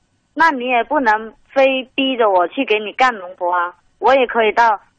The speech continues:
外面去做啊，我，我还得，我还有自己的理想啊，我想一边做一边学习啊。如果不是被他们这么一逼的话，我也不会这么急的把自己就嫁人了，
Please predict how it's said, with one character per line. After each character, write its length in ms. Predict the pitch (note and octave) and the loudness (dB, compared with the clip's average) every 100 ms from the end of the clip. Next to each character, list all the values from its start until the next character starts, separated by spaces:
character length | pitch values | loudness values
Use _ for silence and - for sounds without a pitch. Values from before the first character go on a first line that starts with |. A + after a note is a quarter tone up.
| - | 0
外 160 | C#4+ | 0
面 180 | C4+ C4 | 0 -8
去 160 | B3 A#3+ | -10 -12
做 180 | - B3+ | 0 2
啊， 280 | A3 F#3 F3+ _ _ | 4 2 -4 _ _
我， 140 | G3+ A#3+ A3 | -2 -2 -2
我 180 | - G3+ | 0 0
还 280 | F3+ G3 G#3+ | 2 -2 0
得， 260 | G3+ F3 - | -2 -4 -2
我 80 | |
还 140 | G#3+ A#3 | 0 0
有 120 | A3 | -2
自 180 | - C#4+ | -6 -10
己 100 | A#3 | -4
的 140 | F3+ | -2
理 220 | F3 F3+ A3 | -2 -4 -2
想 220 | G3 E3 | -2 -2
啊， 280 | E3 D#3+ - _ | -2 -2 -4 _
我 140 | G#3+ A#3+ | -2 0
想 180 | G#3+ | -2
一 140 | G3 B3 | -4 -4
边 220 | A#3 A3 | -2 -2
做 200 | B3+ B3 | 2 2
一 60 | B3 | 2
边 180 | G#3+ | -4
学 240 | G#3 E3+ G3 - | -4 -4 -4 -4
习 120 | E3 | -2
啊。 200 | E3 E3 _ _ _ _ _ | -2 -4 _ _ _ _ _
如 120 | G#3+ C4 | -2 2
果 140 | A#3 | 2
不 160 | - A#3+ | 2 -2
是 120 | D#4 | 0
被 160 | D#4 D4 | 0 2
他 140 | C4+ | 2
们 140 | A#3+ | 0
这 140 | A3+ D#4+ | 0 0
么 100 | C4 | 0
一 160 | C#4 | -2
逼 180 | C4+ B3+ | -4 -2
的 140 | A#3+ A#3 | 0 2
话， 180 | B3+ | 2
我 160 | G#3+ A3 | 2 0
也 80 | C4 | -2
不 160 | A3 | -2
会 140 | B3 C#4+ | 0 0
这 140 | C#4+ | 0
么 120 | C#4+ | 0
急 220 | A#3+ F4+ G#3+ | -4 -2 0
的 100 | G#3 | 2
把 240 | F#3 D#3+ _ _ _ - | 2 0 _ _ _ -4
自 140 | E4 | -2
己 140 | A#3 F#3+ | -2 0
就 340 | C4+ C4 A3 | 4 4 4
嫁 220 | G#3 C#4+ | 2 0
人 240 | A3 F3+ G3 | 0 -4 -2
了， 260 | F#3+ E3 | -2 -2